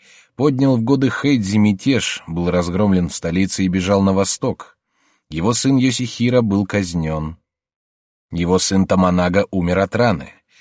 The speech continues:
Сам он был убит в начале месяца Муцуки в следующем году. Ты же, спасая жизнь, блуждал вокруг горы Ветров и Буки провинции Мино, пока местные жители не взяли тебя в плен.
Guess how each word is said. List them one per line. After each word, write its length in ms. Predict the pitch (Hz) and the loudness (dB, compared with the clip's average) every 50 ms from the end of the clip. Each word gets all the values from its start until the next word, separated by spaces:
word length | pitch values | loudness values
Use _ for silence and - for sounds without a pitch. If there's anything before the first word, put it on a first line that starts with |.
| _ _ _ _ | _ _ _ _
Сам 320 | - - - 139 139 131 123 | -10 -4 0 2 2 4 4
он 160 | 113 110 110 | 4 4 4
был 160 | 104 113 113 | 4 4 2
убит 260 | 117 113 120 127 107 | 4 4 2 2 2
в 60 | 95 98 | 2 0
начале 420 | 101 104 - - 117 110 104 104 | 0 0 0 0 0 2 2 4
месяца 520 | 101 107 117 113 - - 101 92 - - | 4 4 2 2 0 -4 -6 -6 -4 -2
Муцуки 540 | 98 98 101 98 - - 123 120 107 - 113 | 0 0 0 -2 -2 -4 -4 -4 -4 -4 -4
в 40 | - | -4
следующем 580 | - - 110 107 104 101 95 - - 104 101 95 | -2 -2 -2 0 0 0 0 0 -2 -2 -2 0
году. 440 | 98 104 101 101 101 87 71 - - _ _ _ _ _ _ _ _ _ _ | 0 0 0 0 -2 -4 -4 -6 -14 _ _ _ _ _ _ _ _ _ _
Ты 160 | - 92 92 | -4 -2 -2
же, 120 | 80 76 78 | -2 -4 -6
спасая 520 | - - - 82 - - 87 85 82 80 | -8 -6 -6 -6 -4 -2 -2 -2 -2 -4
жизнь, 440 | 76 76 85 87 87 82 98 92 - - - _ | -4 -4 -4 -4 -2 -2 -4 -4 -6 -8 -20 _
блуждал 560 | - 85 95 104 101 90 82 85 95 95 95 | -6 -2 0 0 0 0 0 0 2 2 4
вокруг 380 | 92 92 95 - - 101 101 95 | 2 2 0 0 -2 -2 -2 0
горы 280 | 85 92 90 87 95 95 | 0 0 0 2 0 -2
Ветров 500 | 80 76 90 98 95 - 95 92 - - | 0 0 -2 -2 -2 -2 -6 -6 -6 -6
и 80 | - 95 | -6 -6
Буки 380 | 85 80 95 110 113 - 98 92 | -4 -2 -2 -4 -2 -2 -6 -6
провинции 640 | - - 85 82 87 92 95 92 - - - 95 | -4 -4 -4 -2 0 0 0 0 -2 -4 -2 0
Мино, 640 | 95 98 98 98 95 95 95 104 123 127 90 76 - _ _ - _ _ | 2 2 2 2 4 4 4 4 2 2 0 -2 -12 _ _ -20 _ _
пока 240 | - 92 - 95 92 | -4 -2 0 2 2
местные 420 | 92 90 87 - - 92 90 90 | 2 2 0 0 -2 -2 -2 -2
жители 380 | 78 82 101 113 113 123 120 120 | 0 0 -2 0 0 0 0 2
не 120 | 120 113 | 2 2
взяли 300 | 98 87 90 82 80 80 | 2 0 -2 -4 -4 -4
тебя 240 | 76 - 87 95 101 | -6 -4 -2 -2 -2
в 140 | 101 - _ | -2 -4 _
плен. 400 | - 131 139 110 76 69 - | -4 -4 -2 -4 -4 -8 -16